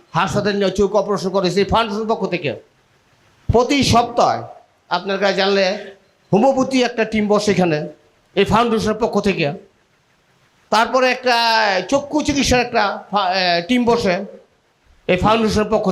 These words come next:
থেকে। এই ফাউন্ডেশনের পক্ষ থেকে অনেক মসজিদে, আমাদের আলফা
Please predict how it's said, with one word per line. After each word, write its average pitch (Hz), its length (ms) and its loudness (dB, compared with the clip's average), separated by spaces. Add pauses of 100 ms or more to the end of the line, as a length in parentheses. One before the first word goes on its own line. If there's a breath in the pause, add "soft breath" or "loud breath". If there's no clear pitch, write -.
থেকে। 139 180 -2 (400)
এই 160 120 0
ফাউন্ডেশনের 233 500 2
পক্ষ 233 120 2 (120)
থেকে 233 180 -2 (760)
অনেক 226 280 2
মসজিদে, 233 420 2 (540)
আমাদের 190 240 0 (180)
আলফা 220 240 -2